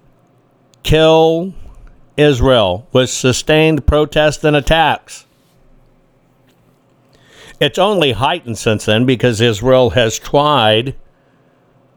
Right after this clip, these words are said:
to make peace. Now let's put these pieces together. We know that the Ukraine, with its hundred and thirteen billion dollars of our money,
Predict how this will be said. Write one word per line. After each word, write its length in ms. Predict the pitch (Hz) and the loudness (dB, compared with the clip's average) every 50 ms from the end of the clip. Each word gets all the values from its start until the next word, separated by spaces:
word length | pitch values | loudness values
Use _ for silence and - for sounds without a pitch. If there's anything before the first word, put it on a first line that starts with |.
| _ _ _ _ _ _ _ _ _ _ - | _ _ _ _ _ _ _ _ _ _ -4
to 120 | - 113 | -2 0
make 300 | 110 117 120 120 120 - | 2 2 0 0 -2 -2
peace. 560 | - 139 147 131 101 80 - - - - - - | -4 -2 -2 -2 -4 -6 -10 -12 -18 -18 -16 -8
Now 280 | - 117 143 175 202 190 | -4 -2 0 0 0 2
let's 240 | 180 170 175 147 - | 2 2 2 2 2
put 240 | - - 170 165 - | 0 0 0 0 0
these 260 | 175 170 165 143 - | 0 0 0 0 -2
pieces 520 | - - 160 165 151 - 170 160 151 - | -2 0 0 0 0 0 0 0 0 0
together. 640 | - - 131 123 143 156 170 151 127 101 82 69 - - - - - - - - - _ _ _ _ _ _ _ _ _ _ _ _ _ _ _ _ _ _ _ _ _ _ _ _ _ _ _ _ _ - | 0 0 0 2 2 0 2 2 0 0 -2 -4 -8 -12 -16 -16 -18 -20 -20 -20 -20 _ _ _ _ _ _ _ _ _ _ _ _ _ _ _ _ _ _ _ _ _ _ _ _ _ _ _ _ _ -8
We 180 | - 120 156 165 | -4 -2 0 0
know 540 | 147 151 160 180 180 160 139 135 147 160 151 | 2 2 2 2 2 4 4 4 4 2 2
that 500 | 117 123 127 127 131 131 - - - - - - - | 2 2 2 2 0 -2 -4 -10 -12 -12 -12 -16 -6
the 160 | - 120 123 113 | -2 0 0 2
Ukraine, 840 | 113 143 165 170 139 - 135 123 120 117 120 135 156 147 131 104 - - - - - - - - _ _ _ _ _ - | 2 2 2 2 0 0 0 2 2 2 0 0 -2 -4 -6 -8 -10 -16 -20 -20 -20 -20 -20 -20 _ _ _ _ _ -2
with 160 | 131 135 135 | 0 0 2
its 180 | 139 135 - - | 0 -2 -2 -4
hundred 380 | - 143 151 160 156 151 151 | -6 -4 -4 -2 0 0 2
and 160 | 147 139 127 120 | 2 0 0 0
thirteen 600 | 151 151 147 139 - - 156 156 147 147 147 147 - - - 95 | 0 -2 -2 -2 -4 -2 0 0 0 0 -2 -4 -8 -12 -8 -2
billion 460 | 113 147 160 170 165 151 147 135 131 | -2 0 0 0 0 2 2 2 2
dollars 500 | 107 135 139 147 156 156 151 139 120 98 | 0 0 0 0 0 2 2 2 2 2
of 160 | 117 113 110 - | 0 0 -2 -2
our 260 | - 151 151 165 170 | -2 0 2 2 2
money, 460 | 143 117 107 101 101 104 101 113 127 | 2 2 0 0 -2 -2 -4 -4 -8